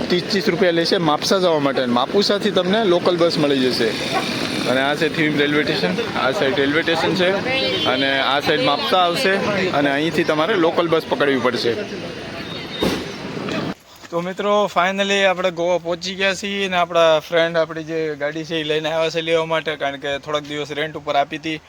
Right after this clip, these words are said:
તો ભાઈ, આપણી જર્ની જે હતી પરિક્રમાની અને દ્વારકાની, એ આપણે પૂર્ણ કરીને રિટર્ન ગોવા આવી, આવતા રહ્યા છીએ. તો આજ માટે એટલું જ છે. જો વીડિયો પસંદ આવ્યો તો લાઈક, કોમેન્ટ, શેર અને સબસ્ક્રાઈબ કરવાનું ભૂલતા નહીં.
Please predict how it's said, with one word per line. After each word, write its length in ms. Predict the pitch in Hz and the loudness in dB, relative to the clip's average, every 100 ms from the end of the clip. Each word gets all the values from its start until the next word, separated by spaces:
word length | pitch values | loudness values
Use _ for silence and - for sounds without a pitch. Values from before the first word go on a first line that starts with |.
| - - - - | -20 -20 -16 -8
તો 460 | 139 143 143 143 135 - - - - - - - - - | -4 -4 -4 -6 -8 -16 -20 -20 -20 -20 -20 -20 -20 -6
ભાઈ, 240 | 147 151 143 | -2 0 2
આપણી 500 | 139 156 156 151 143 139 | 0 0 -2 -2 -6 -2
જર્ની 400 | 147 151 170 165 | 0 2 0 -2
જે 360 | 151 160 156 147 - - 131 | 0 2 2 0 -6 -14 -2
હતી 340 | 135 165 160 | -2 0 -2
પરિક્રમાની 720 | 156 147 151 160 156 156 156 147 | -2 -4 -2 -4 0 0 0 -2
અને 180 | 147 | -2
દ્વારકાની, 520 | 135 131 143 151 143 139 | -2 0 0 0 -4 -4
એ 40 | |
આપણે 240 | 139 143 | -4 -4
પૂર્ણ 340 | 131 147 156 151 | -8 -8 -6 -6
કરીને 280 | 156 147 139 | -6 -6 -8
રિટર્ન 260 | 147 143 | -8 -8
ગોવા 260 | 139 143 139 | -4 2 4
આવી, 140 | 147 | 4
આવતા 380 | 143 139 135 151 | 2 0 0 -2
રહ્યા 180 | 151 151 | -2 -4
છીએ. 220 | 156 156 - - - - - | -6 -8 -10 -18 -20 -14 -4
તો 300 | 151 151 135 - | 0 0 0 0
આજ 200 | 165 165 | 0 2
માટે 200 | 180 180 | 2 2
એટલું 300 | 175 190 185 | 0 -4 -4
જ 20 | |
છે. 220 | 185 185 | -4 -2
જો 120 | 175 | -2
વીડિયો 240 | 160 160 165 | -2 -4 -2
પસંદ 340 | 165 175 165 | -4 -2 0
આવ્યો 120 | 165 | 0
તો 120 | 165 | 0
લાઈક, 260 | 156 156 160 | 2 2 2
કોમેન્ટ, 300 | - 160 160 | -2 -4 -6
શેર 260 | - 165 156 | 0 0 0
અને 160 | 160 | -4
સબસ્ક્રાઈબ 520 | 151 156 - 170 156 156 | -4 -6 -4 -2 -2 -2
કરવાનું 440 | 151 151 156 147 120 | -4 -4 -4 -6 -8
ભૂલતા 340 | 147 156 175 | -6 2 2
નહીં. 220 | 175 180 | 2 -2